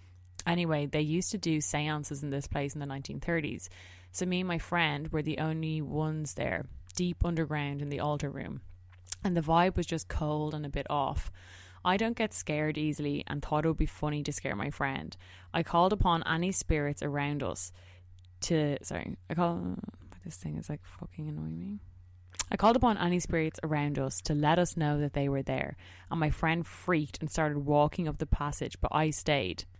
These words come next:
A few seconds passed and this loud thumping starts coming from the walls and gets louder and louder. Bear in mind this is underground surrounded by dirt.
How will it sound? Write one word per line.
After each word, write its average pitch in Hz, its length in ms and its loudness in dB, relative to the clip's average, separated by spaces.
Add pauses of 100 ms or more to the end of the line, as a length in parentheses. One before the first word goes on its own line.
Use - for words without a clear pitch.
(180)
A 175 60 2
few 226 180 4
seconds 185 360 4
passed 151 400 4
and 170 120 -2
this 160 160 0
loud 160 360 4
thumping 175 600 2
starts 143 300 -2
coming 151 260 -2
from 165 160 -4
the 147 80 0
walls 139 440 2
and 143 120 -4
gets 143 180 -4
louder 156 380 4
and 147 200 -2
louder. 143 480 0 (160)
Bear 170 200 0
in 180 80 0
mind 160 260 0
this 156 140 -4
is 147 180 -8
underground 160 680 4
surrounded 143 500 0
by 123 160 -2
dirt. - 420 -2